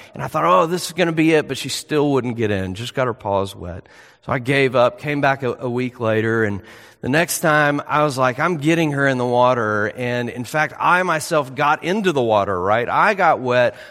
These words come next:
trying to call her to me, and she got maybe up to her, her little elbows wet. She was kind of wading in the water, but she wouldn't get all the way in. And I was getting really frustrated 'cause I'd spent a lot of money on this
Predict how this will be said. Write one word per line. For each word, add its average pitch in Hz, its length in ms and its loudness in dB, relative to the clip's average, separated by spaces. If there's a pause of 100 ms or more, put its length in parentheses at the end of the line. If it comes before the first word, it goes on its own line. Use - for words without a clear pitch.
(120)
trying 175 180 2
to 143 80 -6
call 202 460 2
her 185 80 0
to 190 200 -4
me, 180 260 0
and 143 120 -2
she 156 120 -8
got 165 300 2 (200)
maybe 190 300 4
up 185 140 2
to 185 120 0
her, 170 180 -2 (260)
her 160 220 -2
little 156 260 4
elbows 143 640 2
wet. 113 360 2
She - 140 -10
was 127 120 -8 (140)
kind 160 180 -2
of 151 80 -2
wading 147 440 2
in 139 80 -2
the 139 60 -2
water, 135 380 2 (260)
but 156 120 -2
she 170 100 -2
wouldn't 190 320 4
get 180 140 4
all 160 140 6
the 151 60 0
way 139 260 0
in. 139 340 2
And 135 200 -8
I 160 280 2
was 170 120 -2
getting 147 220 -2
really 147 260 2
frustrated 135 600 -2
'cause 123 100 -8
I'd 120 140 -2
spent 170 180 -6
a 143 60 0
lot 135 160 4
of 131 80 0
money 143 240 -2
on 123 120 -4
this 113 200 -8